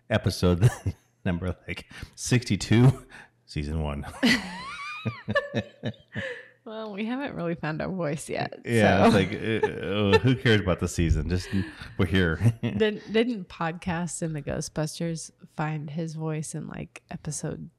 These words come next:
Speaker 2: six or something like
Speaker 1: No,
Speaker 2: that?
Speaker 1: it was up there. I think it
Speaker 2: Oh.
Speaker 1: was
Speaker 2: That was so
Speaker 1: Y-,
Speaker 2: funny.
Speaker 1: yeah.
Speaker 2: That made me laugh so hard just 'cause I thought of us. <laughs>
Speaker 1: It did. It did.
Speaker 2: Hmm.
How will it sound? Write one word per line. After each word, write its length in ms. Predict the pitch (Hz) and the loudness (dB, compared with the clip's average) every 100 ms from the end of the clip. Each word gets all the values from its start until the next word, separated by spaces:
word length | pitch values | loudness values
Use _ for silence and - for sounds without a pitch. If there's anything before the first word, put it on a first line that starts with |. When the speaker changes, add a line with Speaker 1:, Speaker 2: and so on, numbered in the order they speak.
| _ - | _ -10
Speaker 2:
six 520 | - - 123 - - | -8 -6 -8 -8 -8
or 80 | 156 | -6
something 360 | - 156 160 | -6 -6 -6
like 180 | 160 92 | -2 2
Speaker 1:
No, 280 | 87 85 87 | 4 4 4
Speaker 2:
that? 80 | 101 | 6
Speaker 1:
it 40 | |
was 200 | 98 90 | 6 4
up 220 | 87 - | 2 0
there. 360 | 80 78 78 - | 2 4 2 2
I 120 | 90 87 | 2 4
think 200 | 95 71 | 2 2
it 60 | |
Speaker 2:
Oh. 60 | 85 | 4
Speaker 1:
was 440 | 82 80 - - _ _ _ _ _ _ _ _ _ _ _ - | 4 2 -6 -16 _ _ _ _ _ _ _ _ _ _ _ -6
Speaker 2:
That 180 | 175 131 | -4 -2
was 100 | 151 | -4
so 120 | - | -4
Speaker 1:
Y-, 60 | - | -4
Speaker 2:
funny. 280 | 156 - 85 | -4 -2 0
Speaker 1:
yeah. 160 | 82 | 2
Speaker 2:
That 180 | 78 80 | 2 0
made 120 | 180 | -2
me 120 | 175 156 | -4 -6
laugh 280 | 156 180 | -6 -8
so 160 | - 175 | -8 -8
hard 400 | 165 - 170 175 | -6 -6 -6 -6
just 240 | 175 170 | -6 -8
'cause 220 | - 196 202 | -8 -4 -2
I 120 | 226 | 0
thought 260 | 247 233 | 2 4
of 160 | 226 202 | 2 2
us. 440 | 180 247 302 - - - | 4 4 4 -2 -6 -8
<laughs> 100 | - | -4
Speaker 1:
It 140 | 87 | -2
did. 400 | 90 85 78 - - _ - | 0 0 0 -4 -6 _ -4
It 160 | - - | -2 0
did. 320 | 82 80 80 - - - - - _ _ | 0 0 -4 -8 -20 -20 -20 -20 _ _
Speaker 2:
Hmm. 220 | 170 160 | -12 -12